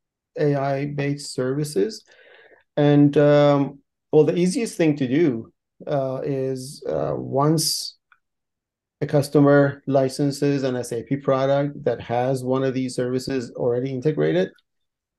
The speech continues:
they get that service automatically. They don't have to really do anything.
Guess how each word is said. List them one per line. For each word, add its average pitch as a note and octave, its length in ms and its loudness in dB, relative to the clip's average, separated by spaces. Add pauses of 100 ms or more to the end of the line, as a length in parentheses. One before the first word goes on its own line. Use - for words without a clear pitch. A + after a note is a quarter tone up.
they D3 200 4
get D3 300 2
that C3+ 400 0
service B2+ 720 -4
automatically. A#2+ 600 -4
They A2+ 200 -8
don't A#2 160 -4
have A#2 140 -6
to A#2 140 -4
really A#2 220 -6
do A#2+ 220 -6
anything. A2 380 -10